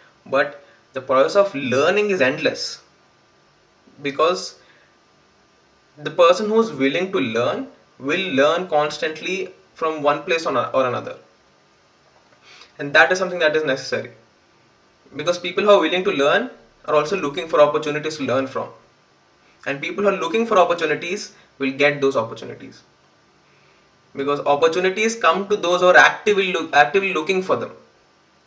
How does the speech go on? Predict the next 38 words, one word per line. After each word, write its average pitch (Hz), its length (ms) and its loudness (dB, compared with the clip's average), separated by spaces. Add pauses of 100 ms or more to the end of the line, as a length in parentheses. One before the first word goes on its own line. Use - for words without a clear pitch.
(1000)
right? 151 300 0 (240)
E-, 160 260 -2
even 180 220 2
if 262 100 4
someone 185 340 4
is 226 120 0
passive - 440 4
about 123 300 4
it, 180 160 2
who 170 200 -8
is 170 220 -6
just 170 220 -12 (240)
going, 165 440 0 (340)
uh, 143 40 0
going 143 260 0
by 156 100 6
his 147 160 0
life, 131 560 2
and 131 420 0 (720)
even 190 240 0
if 226 140 2
an 240 80 0
opportunity 185 600 0
falls 190 540 2
in, 147 240 -6 (140)
uh, 139 140 4
his 156 200 -2
or 170 140 2
her 175 100 0
lap, 139 600 -2 (720)
they 147 140 0
won't 180 260 -2
be 170 60 -6
able 165 120 -4
to 160 100 -8
utilize 151 520 0
it 180 180 -6
properly. 127 380 0